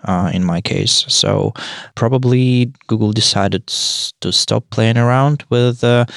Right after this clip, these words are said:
serving web-, websites and their services only for Chrome.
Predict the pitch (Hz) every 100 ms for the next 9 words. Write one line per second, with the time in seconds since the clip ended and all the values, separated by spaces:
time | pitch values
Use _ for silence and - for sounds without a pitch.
0 | - - 101 - 117 117 113 110 107 104
1 | - - 107 107 - 110 110 107 - -
2 | - 98 92 92 92 - 104 107 - 104
3 | - - 104 107 101 - - 95 92 92
4 | - 107 107 147